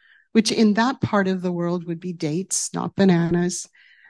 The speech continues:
And she told Joseph she wished she could eat some of the fruit, but it was high up in the tree. So Joseph told her his biggest concern wasn't food,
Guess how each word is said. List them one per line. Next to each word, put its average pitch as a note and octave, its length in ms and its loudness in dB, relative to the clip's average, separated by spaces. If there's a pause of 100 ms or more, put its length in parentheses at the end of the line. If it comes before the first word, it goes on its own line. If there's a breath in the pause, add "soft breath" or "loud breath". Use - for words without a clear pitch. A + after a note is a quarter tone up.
(120 soft breath)
And F#3 160 2
she C4+ 180 0
told B3+ 280 -2
Joseph G3+ 440 -2
she B3+ 220 -4
wished A3+ 480 -2
she - 260 -8
could A3+ 240 -8
eat C4+ 220 -8
some F#3 220 -4
of E3 100 -4
the F3 100 -6
fruit, - 640 -6 (680)
but A3 100 4
it G#3 80 4
was G#3+ 140 2
high A3 360 0
up G#3 160 -2
in F#3+ 140 2
the F3 80 0
tree. E3+ 380 -8 (880 soft breath)
So A#3 220 4
Joseph A#3+ 440 2
told F#3 380 0
her F3+ 400 0 (320)
his F3+ 220 -4
biggest B3 460 0
concern F#3 460 0
wasn't A#3 360 2
food, D#3+ 420 -10